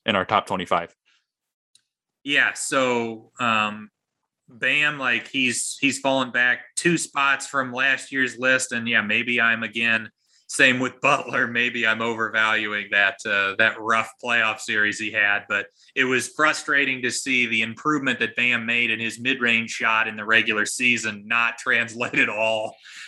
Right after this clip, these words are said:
Speaker 2: to that series where Brook Lopez was just completely laying off of him and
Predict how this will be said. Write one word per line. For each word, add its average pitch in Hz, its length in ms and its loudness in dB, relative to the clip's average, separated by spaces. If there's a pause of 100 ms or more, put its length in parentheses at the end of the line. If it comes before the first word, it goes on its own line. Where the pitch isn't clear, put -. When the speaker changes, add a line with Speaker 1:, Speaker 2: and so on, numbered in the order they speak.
Speaker 2:
to 147 100 0
that 120 240 4
series 131 420 0
where 117 220 0
Brook 143 280 -4
Lopez 139 440 0
was 120 140 -2
just 131 260 0
completely 131 680 -2
laying 123 400 0
off 120 260 0
of 110 120 -8
him 117 200 4
and 104 100 -2